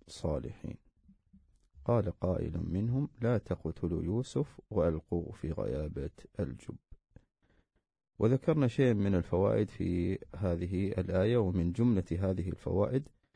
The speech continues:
أن الشر والانتقام لا يكون إلا في لحظات الغفلة والغضب وشدة الانفعال،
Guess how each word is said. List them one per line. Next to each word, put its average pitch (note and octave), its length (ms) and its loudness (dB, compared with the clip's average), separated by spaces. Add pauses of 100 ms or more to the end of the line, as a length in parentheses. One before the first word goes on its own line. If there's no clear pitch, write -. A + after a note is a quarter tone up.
(580)
أن C3+ 160 6
الشر C3 340 2
والانتقام F2 800 0 (220)
لا G2+ 240 4
يكون F2 440 0
إلا G#2 520 2
في F#2 180 2
لحظات E2+ 520 -2
الغفلة A#2+ 580 2
والغضب F#2+ 640 0
وشدة E2+ 640 -2 (520)
الانفعال، E2 600 -2